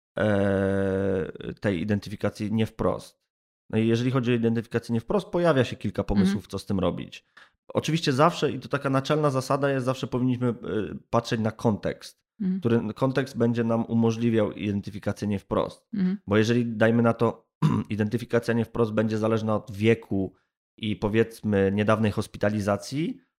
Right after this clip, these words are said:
Speaker 1: no to chcemy sobie w jakiś sposób obrobić te dane tak, żeby ten wiek został na przykład systematycznie w całej populacji, w całej grupie zaniżony.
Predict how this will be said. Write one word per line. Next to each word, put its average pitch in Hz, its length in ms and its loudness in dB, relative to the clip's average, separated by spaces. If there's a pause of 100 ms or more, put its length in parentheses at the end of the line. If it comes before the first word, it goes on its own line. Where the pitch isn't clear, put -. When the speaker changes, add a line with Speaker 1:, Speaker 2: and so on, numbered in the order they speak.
Speaker 1:
no 107 60 -4
to 139 140 0
chcemy 143 400 0
sobie 127 280 0
w - 20 2
jakiś 123 240 -2
sposób 165 360 -2
obrobić 135 440 2
te 120 80 0
dane 113 300 2
tak, - 460 0 (240)
żeby 113 200 2
ten 123 260 2
wiek 127 400 0
został 120 400 0
na 113 100 0
przykład - 340 -6
systematycznie 113 580 -2
w - 40 -10
całej 101 220 0
populacji, 98 460 -2
w - 20 -18
całej 104 200 2
grupie 101 280 -2
zaniżony. 95 540 0